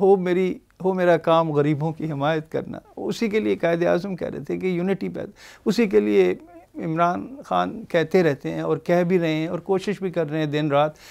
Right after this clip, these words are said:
कि उन लोगों की हालत को किसी तरह से बेहतर बनाया जाए। एलिजिबिलिटी क्राइटेरिया कि ऐसे लोग जो दूसरे शहरों से आते हैं उनको तरजीह दी जाती है।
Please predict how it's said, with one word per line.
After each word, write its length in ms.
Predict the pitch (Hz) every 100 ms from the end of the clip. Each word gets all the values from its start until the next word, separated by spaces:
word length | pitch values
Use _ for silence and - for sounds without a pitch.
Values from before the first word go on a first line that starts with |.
| - - - -
कि 140 | 196 -
उन 160 | 220 220
लोगों 300 | 190 175 160
की 180 | 170
हालत 360 | 151 135 143 143
को 240 | - 143
किसी 280 | - 143 -
तरह 240 | 131 131 131
से 140 | 135
बेहतर 300 | 120 117 113
बनाया 260 | 110 113 113
जाए। 200 | 123 -
एलिजिबिलिटी 600 | 165 175 156 147 190 202
क्राइटेरिया 600 | 196 202 190 196 190 190 190 - - - _ _ _ -
कि 60 |
ऐसे 380 | 165 165 165 208
लोग 280 | 196 170 175
जो 120 | 165
दूसरे 440 | 131 139 - 175 170
शहरों 360 | - 139 139
से 140 | 127 127
आते 260 | 113 -
हैं 440 | 131 147 170 180 _ _ _ _ -
उनको 280 | 156 156 175
तरजीह 720 | - - 165 143 127 170 170
दी 160 | 135 113
जाती 340 | 107 98 110
है। 180 | 110 _